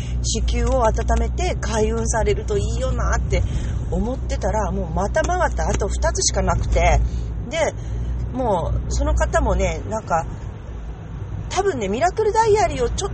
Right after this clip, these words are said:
ちょろっと買って、ちょろっと買えるつもりでね、お見えいただいたんだけど、なんかもうこの方にはね、またまたをね、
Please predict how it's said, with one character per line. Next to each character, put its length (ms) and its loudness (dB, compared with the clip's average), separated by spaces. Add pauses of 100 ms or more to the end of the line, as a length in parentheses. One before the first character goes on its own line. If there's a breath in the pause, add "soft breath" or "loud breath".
ち 100 0
ょ 20 4
ろ 80 4
っ 40 0
と 120 -2
買 200 -2
っ 60 -4
て、 60 -4
ち 100 -2
ょ 40 0
ろ 60 0
っ 40 -2
と 80 0
買 200 -2
え 20 -2
る 100 -4
つ 160 -4
も 100 0
り 120 -2
で 120 -2
ね、 220 -2 (340 loud breath)
お 100 0
見 160 2
え 40 4
い 60 0
た 100 0
だ 100 4
い 80 2
た 160 0
ん 80 -2
だ 120 -4
け 100 -8
ど、 200 -2 (380 loud breath)
な 100 4
ん 40 0
か 100 -2
も 100 0
う 40 -2
こ 160 0
の 140 4
方 320 2
に 120 0
は 140 -2
ね、 120 -2
ま 180 2
た 160 0
ま 280 0
た 180 2
を 160 4
ね、 200 2